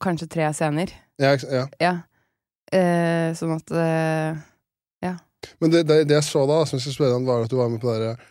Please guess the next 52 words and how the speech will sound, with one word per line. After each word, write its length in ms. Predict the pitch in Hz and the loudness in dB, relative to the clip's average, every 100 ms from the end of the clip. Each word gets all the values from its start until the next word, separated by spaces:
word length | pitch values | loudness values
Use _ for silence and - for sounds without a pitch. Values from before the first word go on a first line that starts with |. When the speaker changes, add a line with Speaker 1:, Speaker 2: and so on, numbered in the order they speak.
| _ _ _ | _ _ _
Speaker 2:
N 100 | 123 | -2
R 100 | 127 123 | -2 -4
K-programmet 800 | - 110 104 - 117 117 120 120 | -4 -4 -4 -6 -2 0 0 2
Ram 240 | 110 120 | 2 0
Ferdig 480 | 117 - 120 104 110 | -2 -2 -2 -2 -4
Gå. 220 | 113 147 | -2 0
Speaker 1:
Å 80 | 190 | 2
ja, 140 | 226 240 | 4 4
ja, 160 | 202 185 | 2 2
der 280 | 175 214 | 2 2
var 180 | 233 170 | 2 2
jeg 100 | 151 156 | 2 0
jo 80 | 151 | -2
veldig 220 | 160 147 | -2 2
Speaker 2:
Da 80 | 147 | 4
var 140 | 147 | 6
Speaker 1:
med. 20 | |
Speaker 2:
du 60 | 143 | 6
jo 140 | 135 127 | 4 0
panel, 520 | - 135 120 110 107 110 | -2 0 2 0 -2 0
Speaker 1:
Ja, 200 | 185 214 214 | 2 4 4
da 120 | 208 | 4
var 140 | 202 175 | 4 4
Speaker 2:
eh, 40 | 165 | 2
Speaker 1:
jeg 40 | |
med 280 | 170 156 151 147 | 2 0 0 0
i 160 | 147 147 147 | 0 -2 -4
et, 240 | - - | -10 -6
eh, 200 | 156 151 | -4 -4
panel, 400 | - 156 147 156 | -4 -4 -2 -4
ja. 120 | 190 - _ _ _ _ _ _ _ _ _ | -8 -12 _ _ _ _ _ _ _ _ _
Speaker 2:
Men, 160 | 147 165 165 | -2 0 0
for 80 | 147 | 4
jeg 160 | 165 151 | 4 4
så 220 | - 139 | 0 2
aldri 240 | 117 113 | 2 0
det. 100 | 131 | 0
Hva 160 | 160 143 | 0 0
var 100 | 135 | 2
det 120 | 123 117 | 2 0
greiene 320 | 117 107 110 110 | -2 -4 -6 -2
der? 60 | |
Speaker 1:
Det 140 | 202 214 | 2 2
var, 320 | 196 170 170 | 2 2 2
eh, 520 | 170 170 165 165 170 165 - - _ _ _ | 0 0 0 0 -2 -4 -14 -20 _ _ _
det 100 | 196 190 | -2 2
var, 260 | 185 180 180 | 4 4 4
eh, 120 | 185 | 2
Nicolay 400 | 185 202 175 170 | 0 0 2 4
Ramm 280 | 170 208 302 311 - _ _ _ _ _ _ _ 202 | 4 4 4 2 -8 _ _ _ _ _ _ _ -2
som 220 | 226 208 | 0 4
hadde 340 | 208 180 165 | 2 2 2